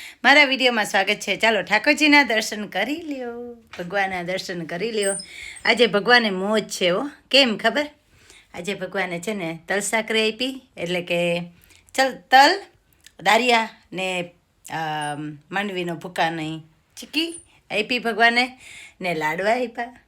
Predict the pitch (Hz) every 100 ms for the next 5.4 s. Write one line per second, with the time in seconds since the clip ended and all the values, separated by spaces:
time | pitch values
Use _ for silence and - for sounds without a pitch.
0 | _ _ _ - 233 277 - - - _
1 | _ 170 185 180 175 175 180 185 220 254
2 | 254 - 175 175 190 190 190 180 175 -
3 | - - - _ _ _ - 185 277 311
4 | 294 302 294 277 - - 277 262 233 226
5 | 233 214 175